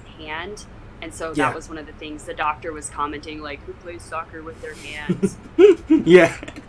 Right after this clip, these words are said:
Speaker 1: Like
Speaker 2: Yeah.
Speaker 1: <laughs>
Speaker 2: Yeah, that was really funny. Um,
Speaker 1: Yeah, I like
Speaker 2: <laughs> And he's like, "Hey, man, shut up." <laughs>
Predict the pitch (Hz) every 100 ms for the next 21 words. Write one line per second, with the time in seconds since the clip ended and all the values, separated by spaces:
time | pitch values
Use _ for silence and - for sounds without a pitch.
0 | - - 294 302 240 190 165 - - -
1 | - - - - - - - - - -
2 | - - - - - - - - 165 156
3 | 170 175 151 160 151 135 147 143 135 147
4 | 147 147 147 143 139 196 185 180 - -
5 | 202 190 - - - - - - - -
6 | - - - 302 269 - 294 311 254 240
7 | 302 285 233 151 147 143 131 180 165 147
8 | 131 127 - 175 156 - -